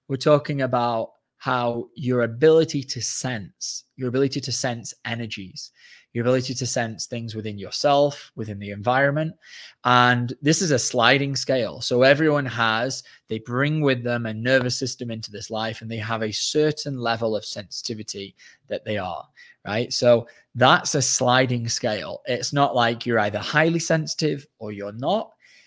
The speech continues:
Everybody falls somewhere along this spectrum. Somewhere along that spectrum, there's gonna be you and your nervous system. Now, it doesn't matter how much you heal in this lifetime, you cannot heal away your sensitivities.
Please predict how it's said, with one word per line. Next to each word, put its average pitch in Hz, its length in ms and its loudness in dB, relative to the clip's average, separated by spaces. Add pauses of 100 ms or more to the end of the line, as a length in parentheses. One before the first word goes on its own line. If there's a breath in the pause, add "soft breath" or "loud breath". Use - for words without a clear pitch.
(240 soft breath)
Everybody 170 580 4
falls 127 880 4
somewhere 143 500 0
along 113 320 -2
this 107 200 -6
spectrum. - 600 -8 (720)
Somewhere 147 260 0
along 135 180 0
that 127 160 0
spectrum, 110 420 -6
there's 107 140 -10
gonna 110 200 -6
be 104 120 -8
you 165 480 6
and 123 140 -4
your 113 160 0
nervous 107 380 -4
system. - 460 -12 (420 loud breath)
Now, 123 100 6
it 135 140 4
doesn't 180 320 4
matter 120 260 -2
how 151 380 2
much 147 260 -2
you 131 140 2
heal 127 260 -2
in 117 140 -4
this 113 180 -4
lifetime, 139 640 -2 (260 soft breath)
you 127 120 0
cannot 139 440 -2
heal 139 240 2
away 113 300 0
your 107 180 -4
sensitivities. 110 960 -8